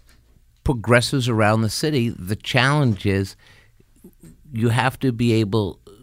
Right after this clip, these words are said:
to have real values and also be able to govern. And being a progressive and governance is not mutually exclusive.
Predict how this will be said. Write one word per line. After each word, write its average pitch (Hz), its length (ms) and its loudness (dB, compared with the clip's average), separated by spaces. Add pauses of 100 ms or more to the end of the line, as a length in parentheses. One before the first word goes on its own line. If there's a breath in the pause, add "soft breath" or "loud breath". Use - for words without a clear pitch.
(160)
to 101 340 -4 (580)
have 113 520 0 (120)
real 113 380 4
values 101 640 2 (880 soft breath)
and 123 140 2
also 117 320 2
be 107 200 2
able 104 200 0
to 107 180 -6
govern. 82 460 -6 (140)
And 95 260 -2
being 127 240 2
a 123 60 0
progressive 95 760 -2
and 87 320 -4
governance 113 540 0 (120)
is 95 160 -2
not 101 240 0
mutually 95 360 -2
exclusive. 85 640 -4